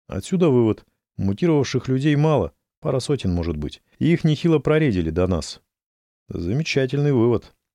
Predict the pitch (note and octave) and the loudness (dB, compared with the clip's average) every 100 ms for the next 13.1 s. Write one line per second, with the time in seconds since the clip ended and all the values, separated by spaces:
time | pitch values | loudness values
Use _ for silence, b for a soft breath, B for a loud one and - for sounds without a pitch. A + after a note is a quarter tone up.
0 | _ - F2+ G2+ G2 F#2 E2+ F#2+ G2+ G#2+ | _ -12 -6 0 0 0 -2 -2 -2 0
1 | G2 D2+ - _ _ _ G#2 B2 C3 A#2 | -2 -4 -8 _ _ _ 0 2 2 0
2 | - D#2+ D#2+ C#2 - - _ _ _ - | -2 -4 -2 -4 -6 -14 _ _ _ -2
3 | A2 C#3 F#3 E3 C#3+ D3 C#3+ D3+ C#3+ D3+ | 2 4 4 2 2 0 2 0 0 -4
4 | - C#3 E2+ C2 - _ _ _ - E3 | 0 0 0 -4 -14 _ _ _ -2 -2
5 | - C3 B2 D#3 D#3 - G#2+ F2+ - F#2 | 2 0 2 0 0 -2 0 0 -2 -6
6 | G2+ - _ F2 F#2+ G#2+ C#2+ B1 - _ | -6 -10 _ -2 0 0 0 -6 -12 _
7 | _ b b - A#2 C#3 C#3 C3 - D3 | _ b b -2 2 2 0 -2 -2 0
8 | E3+ F#2+ F2 E2+ - F#2 - E2 - F2 | 0 0 -2 -4 -6 -10 -4 -6 -2 -2
9 | F#2+ A2+ G2+ D2+ C2+ _ _ _ F2 F#2 | 2 2 0 -2 -8 _ _ _ -4 0
10 | B2+ D3 D3 - C#3+ F2 - - _ _ | 0 0 -4 -2 0 0 -4 -10 _ _
11 | _ D3+ C#3+ C#3 C#3 E3+ - C#3 B2 A#2 | _ -2 2 0 2 0 0 -2 0 2
12 | A#2+ A#2 - A2 G#2 F2 F2 B2 A2+ D#2 | 2 -2 -4 -2 0 0 -2 0 0 0